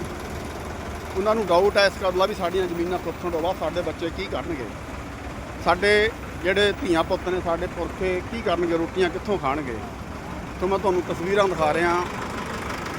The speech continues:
ਪਿੰਡ ਬਾਲਿਓ ਤੋਂ।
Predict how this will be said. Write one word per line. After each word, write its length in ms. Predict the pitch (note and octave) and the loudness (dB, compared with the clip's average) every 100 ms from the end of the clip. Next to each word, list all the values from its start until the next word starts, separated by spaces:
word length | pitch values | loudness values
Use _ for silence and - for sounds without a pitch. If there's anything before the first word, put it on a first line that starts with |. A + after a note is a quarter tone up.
| - | 0
ਪਿੰਡ 240 | E3 F3+ F3 F3 G3 - - - - - - - - - - - - | 2 6 6 6 2 -4 -6 -6 -6 -6 -6 -6 -8 -8 -8 -8 0
ਬਾਲਿਓ 320 | D3 D#3+ E3 | 6 8 6
ਤੋਂ। 220 | C#3 B2+ | 4 -2